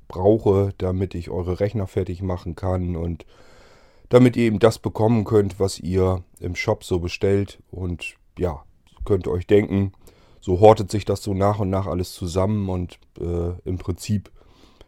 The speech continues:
bleibt dann vom eigentlich ursprünglich gedachten Büro nicht mehr ganz viel übrig. Was sich da aber noch hortet, und, äh, da kommen wir nämlich jetzt drauf zu sprechen, da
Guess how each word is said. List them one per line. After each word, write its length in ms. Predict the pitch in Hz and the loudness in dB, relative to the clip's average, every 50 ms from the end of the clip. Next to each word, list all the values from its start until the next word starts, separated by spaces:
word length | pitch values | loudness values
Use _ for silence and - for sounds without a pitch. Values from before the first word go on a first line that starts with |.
| _ - | _ 4
bleibt 200 | - 104 101 - | 6 6 6 8
dann 120 | - 101 95 | 6 2 2
vom 240 | - 113 101 98 - | 4 2 2 2 4
eigentlich 500 | 95 113 131 113 98 107 98 - - - | 4 4 4 4 0 -2 -8 -6 -2 0
ursprünglich 680 | 120 131 - - - - 117 110 110 107 101 - - | 0 0 0 0 -4 -2 0 0 0 0 -2 -4 -6
gedachten 500 | - 90 80 101 107 107 - - - 92 | -4 2 6 6 6 4 2 -6 -6 -4
Büro 260 | 90 95 90 95 101 | -4 -4 -2 -2 -4
nicht 160 | 101 92 92 92 | -4 -4 -4 -4
mehr 140 | 90 82 | -6 -6
ganz 180 | - 90 90 - | -6 -6 -8 -8
viel 180 | - - 82 80 | -10 -10 -8 -6
übrig. 440 | 82 92 87 - 80 78 - _ _ - - - - - - - - _ - - - _ _ - | -6 -6 -8 -8 -10 -12 -12 _ _ -20 -20 -20 -20 -20 -20 -20 -20 _ -20 -20 -20 _ _ 4
Was 140 | 120 135 - | 4 6 6
sich 140 | 143 120 - | 4 0 2
da 120 | 135 127 | 2 4
aber 140 | 127 135 131 | 4 4 4
noch 220 | 143 165 165 - | 4 4 2 4
hortet, 440 | 147 156 170 175 180 180 190 - - | 4 4 4 6 4 2 2 0 -4
und, 380 | - 120 123 127 123 - - 123 | -8 -4 -4 -4 -4 -4 -4 -4
äh, 140 | 120 117 | -4 -2
da 100 | 117 113 | -2 -2
kommen 220 | 110 - 123 123 120 | -2 -2 -2 0 0
wir 80 | 113 | 0
nämlich 200 | 110 110 107 101 | 0 0 -2 -2
jetzt 200 | - 127 - - | -4 -4 -6 -6
drauf 200 | - - 135 135 | -8 -6 -6 -8
zu 140 | - - - | -8 -10 -12
sprechen, 640 | 131 - - - - 147 147 - 160 160 165 165 156 - | -12 -12 -12 -10 -8 -8 -8 -8 -8 -8 -8 -8 -10 -8
da 300 | - 104 107 110 110 | -6 -4 -4 -4 -4